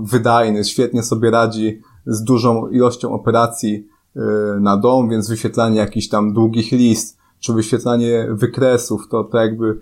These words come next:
w Reakcie nie jest problem. E, no i jeżeli lubisz programowanie, e, funkcyjne, jeżeli lubisz tam bawić się tymi funkcjami, no to również React cię jak najbardziej do tego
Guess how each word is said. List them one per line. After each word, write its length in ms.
w 80
Reakcie 460
nie 160
jest 260
problem. 500
E, 60
no 180
i 100
jeżeli 340
lubisz 280
programowanie, 920
e, 200
funkcyjne, 840
jeżeli 340
lubisz 360
tam 180
bawić 340
się 80
tymi 260
funkcjami, 800
no 140
to 520
również 440
React 340
cię 140
jak 180
najbardziej 500
do 100
tego 480